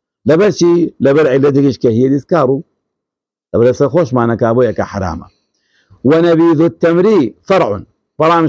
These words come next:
شەربەتی تر خورما باشە، ئەوەی کە خورما ئەگوشرێ، ئەمە فەرعە. بۆ لە، لێنۆ لەم يرد نص بحكمه.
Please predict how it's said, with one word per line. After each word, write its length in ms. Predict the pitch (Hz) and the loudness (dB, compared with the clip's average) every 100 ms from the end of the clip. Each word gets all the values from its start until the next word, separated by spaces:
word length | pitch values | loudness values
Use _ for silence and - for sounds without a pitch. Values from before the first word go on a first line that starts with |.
| - | 0
شەربەتی 440 | 165 160 220 226 139 | 0 0 0 -2 0
تر 240 | 147 120 113 | 0 0 0
خورما 340 | 143 123 131 170 180 _ _ _ _ _ _ _ _ _ _ _ - | 0 0 0 -2 -6 _ _ _ _ _ _ _ _ _ _ _ -4
باشە، 360 | 117 120 - 127 120 | -2 0 0 0 0
ئەوەی 200 | 127 160 160 | 0 0 2
کە 60 | 151 - | 0 2
خورما 240 | 147 202 185 | 2 2 2
ئەگوشرێ، 440 | 131 127 127 156 160 _ - | 0 0 2 0 -2 _ -4
ئەمە 180 | 202 226 | -2 0
فەرعە. 300 | 202 135 95 - _ _ _ _ | 0 -2 -4 -10 _ _ _ _
بۆ 80 | 147 | 0
لە، 80 | 175 175 180 170 | 2 2 0 0
لێنۆ 240 | 170 185 214 | 0 0 0
لەم 100 | 254 220 | 2 2
يرد 180 | 165 143 | 2 2
نص 160 | 143 - | 0 0
بحكمه. 560 | 135 127 120 110 110 | 0 0 -2 -2 -2